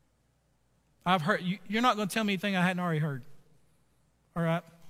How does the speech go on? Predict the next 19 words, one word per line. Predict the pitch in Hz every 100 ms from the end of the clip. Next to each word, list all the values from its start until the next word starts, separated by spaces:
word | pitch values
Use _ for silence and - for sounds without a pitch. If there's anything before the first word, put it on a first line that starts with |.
| - - - - _ _ _ _ _ _ _ _ _ -
And | 175
I'll | 202
try | 220 233
to | 190
love | 180 196
you | 185
through | 170 180 135
it. | 113 - - - - _ _ _ -
That's | 175 214
how, | 190
that's | 180 190
how, | 220 202 175 - - - -
look, | 220 165 -
together, | 214 170 220 208 165
let's | 185 220 262
work | 247 247
together | - 165 180 170 131 110 - - - - _ _ _
on | 160 143
this. | 123 107 -